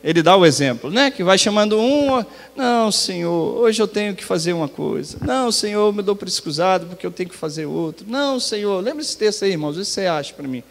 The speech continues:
Tá achar, Roberto? "Não, Senhor, eu agora eu tenho que, eu casei recentemente, tenho que ir lá cuidar da minha esposa." E cada um vai dando a sua desculpa. Cada um vai se preocupando simplesmente com aquilo que é o quê?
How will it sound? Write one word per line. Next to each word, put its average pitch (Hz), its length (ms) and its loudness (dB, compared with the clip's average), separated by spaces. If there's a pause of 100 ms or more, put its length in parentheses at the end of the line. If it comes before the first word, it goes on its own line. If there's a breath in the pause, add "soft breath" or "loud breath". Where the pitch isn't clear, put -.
(360 soft breath)
Tá - 80 -12
achar, - 200 -2
Roberto? 139 420 -4 (380 loud breath)
"Não, 285 280 4
Senhor, 233 640 4 (260 loud breath)
eu 240 180 8
agora 240 300 4
eu 226 40 4
tenho 240 260 0
que, 220 520 -2
eu 220 100 0
casei 214 320 4
recentemente, 214 840 -2
tenho 226 140 -6
que 247 60 -8
ir 233 40 -4
lá 208 120 2
cuidar 190 260 -4
da 185 100 -4
minha 185 100 -10
esposa." 202 560 -4
E - 40 -14
cada 269 440 4
um 240 140 4
vai 214 160 4
dando 208 220 2
a 190 40 0
sua 208 220 0
desculpa. 180 640 -4 (380 loud breath)
Cada 254 400 8
um 240 180 4
vai 226 140 6
se 226 160 0
preocupando 208 600 2
simplesmente 202 640 -2
com 214 80 0
aquilo 214 320 -2
que 220 140 0
é 233 60 6
o 226 100 6
quê? 202 480 2